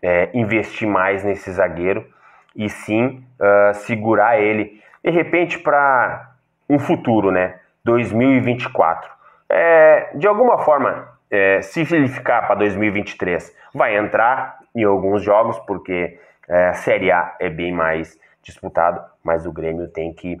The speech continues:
segurar esse zagueiro e,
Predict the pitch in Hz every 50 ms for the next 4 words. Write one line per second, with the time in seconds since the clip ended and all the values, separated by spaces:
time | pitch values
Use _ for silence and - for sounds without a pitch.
0 | _ _ _ _ _ _ _ - - - 107 92 95 95 82 82 82 82 82 -
1 | - 87 82 85 90 85 85 80 80 80 85 92 98 101 - _ _ _ _ _
2 | _ _ _ _ _ _ _ _ _ _ _ _ _ _ _ - 101 101 101 104
3 | 107 104 - -